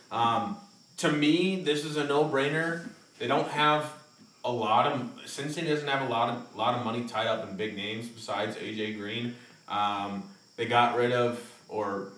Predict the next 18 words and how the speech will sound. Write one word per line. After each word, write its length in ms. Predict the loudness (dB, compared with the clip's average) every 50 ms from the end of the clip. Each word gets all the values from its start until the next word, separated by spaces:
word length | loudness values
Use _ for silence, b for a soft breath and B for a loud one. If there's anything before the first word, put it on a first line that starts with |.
| -12 -6
ended 300 | -4 -2 -2 -2 -2 0
their 160 | 0 0 0 0
contract 720 | 0 0 0 0 0 0 0 0 2 2 2 0 -2 -6
or 140 | -6 -4 -4
whatever. 480 | -2 -2 0 0 0 0 -2 -2 -4 -6
The 60 | -6
contract 400 | -2 2 2 2 4 4 2 2 2
ran 180 | 2 2 4
out 280 | 4 4 2 2 0 -2
for 100 | -2 0
Andy 260 | 0 0 0 0 0
Dalton, 340 | 2 2 2 2 2 -2 -6
so 140 | -8 -8 -8
he's 300 | -6 -6 -6 -4 -2 0
off 240 | 2 2 2 0 -2
the 60 | -6
books. 480 | -4 -2 -2 0 0 -2 -4 -8 -12 b b b b b b b
Um, 500 | 0 2 4 4 4 2 0 -2 -6 -10